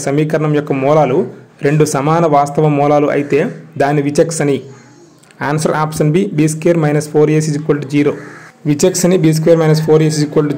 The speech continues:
zero అయితే దాని యొక్క మూలాలు రెండు సమాన వాస్తవ మూలాలు అవుతాయి. ఎనిమిదవది, వృత్త వ్యాసార్థం టూ రూట్ r అయితే వృత్త వైశాల్యం. వృత్త వ్యాసార్థం టూ రూట్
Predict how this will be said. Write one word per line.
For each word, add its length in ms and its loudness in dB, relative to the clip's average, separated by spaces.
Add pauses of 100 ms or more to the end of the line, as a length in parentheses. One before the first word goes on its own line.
zero 240 4
అయితే 200 2 (440)
దాని 220 0
యొక్క 200 -4
మూలాలు 300 2
రెండు 160 2
సమాన 440 0 (120)
వాస్తవ 340 0 (100)
మూలాలు 280 0
అవుతాయి. 260 -4 (480)
ఎనిమిదవది, 500 4 (540)
వృత్త 260 -2 (120)
వ్యాసార్థం 580 0 (580)
టూ 180 6
రూట్ 240 4 (160)
r 20 -8 (380)
అయితే 220 2 (400)
వృత్త 340 -2
వైశాల్యం. 460 0 (680)
వృత్త 420 -2
వ్యాసార్థం 560 -2 (140)
టూ 160 4
రూట్ 200 6